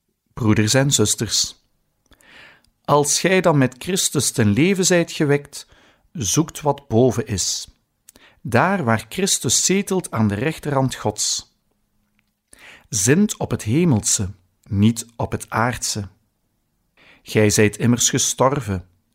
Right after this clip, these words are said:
en uw leven is nu met Christus verborgen in God. Christus is uw leven, en wanneer Hij verschijnt, zult ook gij met Hem verschijnen in heerlijkheid.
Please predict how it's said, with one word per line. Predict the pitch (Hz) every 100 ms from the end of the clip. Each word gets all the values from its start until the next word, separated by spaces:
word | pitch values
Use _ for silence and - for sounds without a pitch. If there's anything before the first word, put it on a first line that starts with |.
| _
en | 113
uw | 113
leven | 104 120 185 196 -
is | 104 -
nu | 151
met | 160 -
Christus | - 185 180 - 156 -
verborgen | - 104 87 120 151 156 131
in | 98
God. | 90 139 - - _ _ _ _ _ _ _ _ _ _ _ _ _ _ _ _ _ _
Christus | - 214 208 - 101 -
is | - 101
uw | 104
leven, | 101 104 95 104 98 _ _ _ _ _ _ _ _ _
en | 104
wanneer | 98 95 92 82
Hij | 90 110 156
verschijnt, | 180 - - 127 131 131 - _ _ - - -
zult | - 117 -
ook | 101 -
gij | - 151 180
met | 147 147
Hem | 147 143
verschijnen | 143 - - 104 104 107 113 _ _ _
in | - 139
heerlijkheid. | 90 92 90 87 95 90 87 -